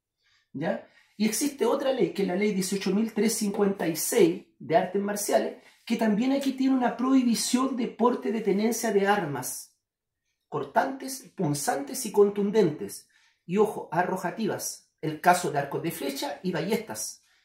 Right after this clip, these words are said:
están dentro de esta ley. Sin embargo, en esta ley, en esta ley que fue modificada, también indica los arpones de cazadores quedaron sometidos a control,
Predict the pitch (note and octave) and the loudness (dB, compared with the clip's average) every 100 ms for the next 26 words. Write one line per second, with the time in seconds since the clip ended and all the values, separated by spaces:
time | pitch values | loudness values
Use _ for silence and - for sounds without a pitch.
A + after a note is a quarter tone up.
0 | _ G3+ - B3+ C4 C4 - A#3+ A3+ A3+ | _ -4 2 2 2 0 0 0 0 0
1 | F3+ A#2+ - _ - - D4 D#4 D4 D#3+ | 0 0 -4 _ -12 2 4 6 6 6
2 | C#3+ C3+ D#3 - F3+ A#3 C4+ - C#4 F#3 | 4 0 -4 2 4 4 2 2 2 4
3 | C#3+ A3+ - _ - D#3 F3+ - A3+ G3 | 2 0 -10 _ -6 -2 -2 0 2 2
4 | G3 F3 - F#3 G3 G#3+ A3+ F3 F#3+ A3 | 0 -6 -2 0 0 0 0 0 0 -2
5 | - - _ G3+ G3 F3 A3 D4 - - | -12 -20 _ 4 4 4 2 2 -2 -2
6 | G#3+ A3 F#3 C#4 - F3 F#3+ - _ _ | 2 2 2 -2 0 -2 -2 -8 _ _
7 | _ _ D3+ F#3 - - D#3+ C#3 - A#3+ | _ _ -2 -2 -2 -6 -6 -6 -6 -2
8 | E3 A2 - - C3+ C#3+ - B2 F3 A3 | -2 -4 -12 -10 -8 -6 -6 -2 -2 -4
9 | - D#3+ G#3+ G#3+ - F#3+ D#3+ F3 F#3+ C#3+ | -2 -2 0 0 0 0 0 0 -2 0
10 | D3 A#2 F3+ D3+ - | -4 -2 0 0 -2